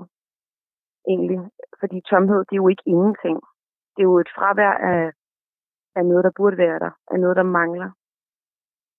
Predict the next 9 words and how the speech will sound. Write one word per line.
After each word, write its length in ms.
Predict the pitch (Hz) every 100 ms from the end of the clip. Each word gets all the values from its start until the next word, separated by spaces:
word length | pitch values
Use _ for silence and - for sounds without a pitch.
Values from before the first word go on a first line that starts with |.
| _ _ _ _ _
Så 80 | - -
det, 60 | - - - -
og 60 | 185
det 80 |
er 80 | 214 190
også 120 | - 202
det, 80 | 196 -
som 100 | 175 170 - - _
jeg 60 | -